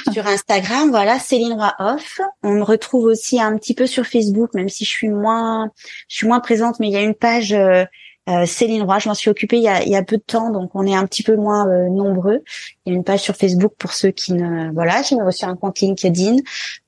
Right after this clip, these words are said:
euh, le site internet, donc Centre Pili-, Pilates Céline Roy point com qui donne accès au site, euh, de la, de la V O D. Et puis pour celles et ceux qui souhaitent réserver des cours sur Lyon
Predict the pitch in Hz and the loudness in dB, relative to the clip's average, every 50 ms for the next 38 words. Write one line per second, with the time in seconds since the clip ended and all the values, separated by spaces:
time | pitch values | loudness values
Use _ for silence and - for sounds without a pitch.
0 | - 190 180 175 175 175 175 175 175 175 175 175 170 170 165 160 165 170 185 196 | -4 0 0 2 2 2 0 0 -2 -2 -2 -2 -2 -2 -2 0 2 4 4 4
1 | - - 220 - 214 196 190 170 190 185 180 185 185 175 170 160 160 - - 202 | 2 0 0 2 2 0 0 0 0 0 0 0 0 0 -2 -2 -4 -2 -2 0
2 | 196 190 - - 180 175 175 180 - - - - - - 196 185 180 180 - _ | -2 0 0 0 0 2 2 0 -2 -2 -8 -14 -6 -2 0 0 0 0 -2 _
3 | - - - 165 165 - - 185 180 175 180 180 - - 185 180 - - 208 196 | -8 -6 -6 -6 -4 -4 -4 -4 -2 -2 -2 -2 -4 -6 -8 -8 -4 -2 0 0
4 | 196 202 196 - - 170 160 180 196 202 208 196 - - 220 220 - - - 247 | 0 0 -4 -4 -4 -2 0 2 2 2 2 0 -2 -4 -4 -4 -4 -2 0 0
5 | 220 220 214 - - - - _ _ _ - 208 196 - - - - 226 208 - | 0 0 0 -4 -14 -20 -20 _ _ _ 0 0 0 0 0 0 0 0 0 -2
6 | - 202 185 180 175 170 170 170 165 165 165 165 160 147 - - - - 165 - | -2 0 0 2 2 0 -2 -2 -4 -4 -6 -6 -8 -8 -10 -8 -8 -6 -2 0
7 | 180 175 170 165 160 156 156 156 - 160 175 185 185 185 180 175 190 180 180 165 | 0 0 0 -2 -4 -6 -6 -6 -4 -2 -2 0 0 0 0 0 2 2 2 4
8 | 175 190 214 247 285 - - - - - - - - _ - 190 185 - - 190 | 4 4 4 4 2 0 -6 -12 -12 -14 -14 -16 -12 _ -2 -2 -2 -2 -4 -6
9 | - - 185 - - - 214 208 202 196 185 - - - 208 208 - - - 196 | -6 -6 -4 -4 -2 2 2 4 4 2 2 2 2 2 0 0 -2 -4 -2 -2
10 | 190 185 - - - 202 196 - - - 226 226 202 226 220 202 214 196 202 202 | 0 0 0 0 0 0 0 0 0 2 2 4 4 4 4 4 4 2 2 0
11 | - _ 220 208 - - - 202 180 175 196 | -2 _ -8 -8 -6 -4 -2 0 0 0 0